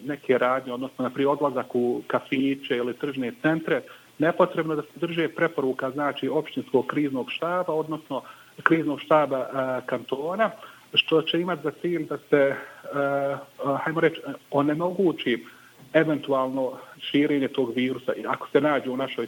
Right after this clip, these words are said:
sredini. I da se, znači, poj-, pojačaju mjere dezinfekcije i da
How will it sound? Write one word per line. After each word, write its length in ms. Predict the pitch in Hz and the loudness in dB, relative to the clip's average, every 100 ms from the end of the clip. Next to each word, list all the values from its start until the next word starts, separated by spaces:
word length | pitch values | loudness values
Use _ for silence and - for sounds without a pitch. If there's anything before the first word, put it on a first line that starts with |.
| - | 2
sredini. 360 | 117 110 104 - - _ | 2 2 -4 -8 -20 _
I 80 | 202 | 6
da 100 | 190 - | 6 4
se, 60 | |
znači, 340 | 165 190 180 151 - | 0 0 0 -4 0
poj-, 320 | 156 143 147 | 0 2 -2
pojačaju 500 | 147 156 165 165 143 | -2 -2 0 0 0
mjere 240 | 160 147 | -2 -2
dezinfekcije 880 | 127 123 120 - 165 - - 240 190 131 - - - - | -4 -4 -4 -2 -2 -4 -4 0 2 0 -12 -20 -12 0
i 420 | 156 151 147 147 - - - | 2 4 2 -2 -6 -16 -10
da 400 | 135 156 151 151 | 4 6 6 2